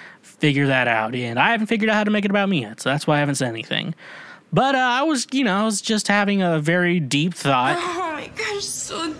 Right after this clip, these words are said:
Speaker 2: deep. I fucking love it.
Speaker 1: And I realized I see a lot of, like, one, I will see, like, a lot of women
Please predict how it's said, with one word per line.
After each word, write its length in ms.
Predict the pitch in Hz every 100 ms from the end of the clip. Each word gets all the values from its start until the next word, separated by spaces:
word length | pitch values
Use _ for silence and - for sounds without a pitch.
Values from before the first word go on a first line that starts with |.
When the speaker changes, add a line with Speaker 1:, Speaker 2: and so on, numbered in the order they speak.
| -
Speaker 2:
deep. 400 | 320 381 403 392
I 720 | 640 784 807 807 - - - -
fucking 540 | - - - - - -
love 260 | - -
it. 720 | - - - - - - - -
Speaker 1:
And 340 | 240 269 269 208
I 120 | 247
realized 460 | 247 349 349 277
I 60 | 233
see 260 | 226 - 440 480
a 20 |
lot 160 | 370 269
of, 200 | 202 165
like, 160 | 196 185
one, 200 | 269 339
I 80 | 254
will 180 | 233
see, 400 | 202 302 302 277
like, 140 | 220 202
a 40 |
lot 300 | 190 226 381
of 80 | 277
women 640 | 143 147 190 220 247 240